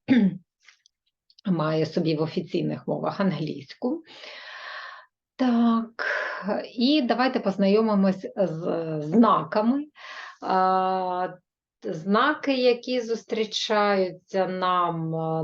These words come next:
на шляху, в-, коли ми відвідуємо іноземні країни. Е, це можуть бути як permanent signs, постійні знаки, так і temporary signs, е, тимчасові.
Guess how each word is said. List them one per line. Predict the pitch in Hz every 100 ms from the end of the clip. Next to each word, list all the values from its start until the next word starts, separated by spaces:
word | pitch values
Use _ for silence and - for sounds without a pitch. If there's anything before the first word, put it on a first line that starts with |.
| 170
на | 175
шляху, | - 175 165 - 254 254 202
в-, | 185 175 170 160
коли | - 180 180
ми | 175
відвідуємо | 160 165 156 165 160 160 160 160 151
іноземні | 196 170 160 160 151 160
країни. | 160 180 151 147 156 240 320 - - - - -
Е, | 247 185 185 185 185 180
це | - 247 269
можуть | 220 214 208 190 175 160
бути | 170 180 170 - 165 160
як | 160 165 156 - -
permanent | 240 254 277 285 285 277 - -
signs, | 277 277 285 285 285 -
постійні | - 262 - 277 262 269
знаки, | 254 247 240 233 226
так | 214 233 240 - -
і | 196 208 202 -
temporary | 226 196 190 160 156 147 160
signs, | 156 - 156 160 - - -
е, | 160 165
тимчасові. | 226 226 - 220 - - 147 139 156